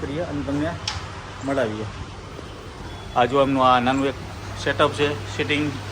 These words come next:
એક, બે, ત્રણ ને ચાર. અને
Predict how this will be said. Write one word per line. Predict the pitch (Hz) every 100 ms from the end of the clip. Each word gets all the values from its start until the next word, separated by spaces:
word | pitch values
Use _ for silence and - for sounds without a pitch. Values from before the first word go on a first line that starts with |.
| - 143
એક, | 143 135
બે, | 143 147 143 -
ત્રણ | 147
ને | 143 131
ચાર. | 147 143 101 - - - - - - - - -
અને | 139 147 151 151 151